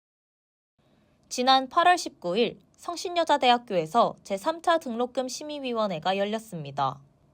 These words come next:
이번 회의에서는 이공이륙 등록금 인상 여부를 두고 학교 본부와 학생 대표단 사이의 논의가 집중적으로 이루어졌는데요. 학교 측은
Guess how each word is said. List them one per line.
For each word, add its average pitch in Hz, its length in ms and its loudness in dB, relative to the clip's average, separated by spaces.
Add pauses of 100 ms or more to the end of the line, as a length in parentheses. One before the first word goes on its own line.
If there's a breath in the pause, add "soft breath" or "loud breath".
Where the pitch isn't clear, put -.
(220)
이번 269 320 2
회의에서는 240 800 0 (480)
이공이륙 294 600 -4
등록금 277 520 -4
인상 269 340 -6
여부를 226 380 -2
두고 165 500 -4 (240 soft breath)
학교 320 280 -4
본부와 277 480 2
학생 285 360 -4
대표단 240 520 -2
사이의 214 400 -2
논의가 175 460 -4
집중적으로 214 800 -6
이루어졌는데요. 185 1080 -4 (1080)
학교 359 360 2
측은 214 440 0